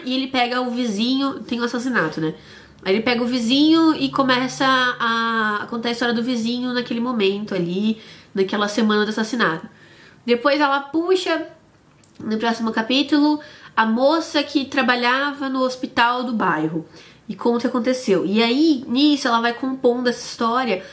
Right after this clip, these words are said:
até chegar ao centro, que é esse romance,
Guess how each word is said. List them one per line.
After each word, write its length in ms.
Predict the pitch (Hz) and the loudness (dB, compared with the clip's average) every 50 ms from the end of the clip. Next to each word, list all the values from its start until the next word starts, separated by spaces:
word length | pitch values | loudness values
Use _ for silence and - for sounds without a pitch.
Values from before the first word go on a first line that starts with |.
| - - - - - | -20 -20 -12 -6 -4
até 200 | 190 - 247 226 | -2 -2 -2 -2
chegar 260 | - - 254 254 240 | -2 0 0 0 0
ao 80 | 247 | 0
centro, 500 | 262 - - - 247 254 262 262 247 226 | -2 -2 -2 0 0 0 0 -2 -4 -6
que 120 | 233 - 226 | -4 -2 0
é 120 | 214 220 | 0 0
esse 160 | 226 220 220 | 0 0 0
romance, 480 | 220 226 233 226 208 196 202 202 - - | 0 0 2 2 2 2 0 -2 -4 -10